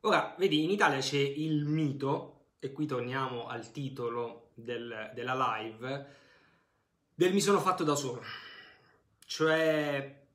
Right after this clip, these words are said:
ed è veramente un mito che ha fatto più vittime del cop virus, non sto scherzando. È stupido farsi da solo,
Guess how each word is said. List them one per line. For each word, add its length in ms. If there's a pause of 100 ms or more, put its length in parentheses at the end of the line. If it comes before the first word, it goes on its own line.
(120)
ed 180
è 300
veramente 460
un 140
mito 340
che 80
ha 40
fatto 320
più 140
vittime 440
del 200
cop 280
virus, 580
non 180
sto 160
scherzando. 1040
È 140
stupido 720
farsi 400
da 100
solo, 400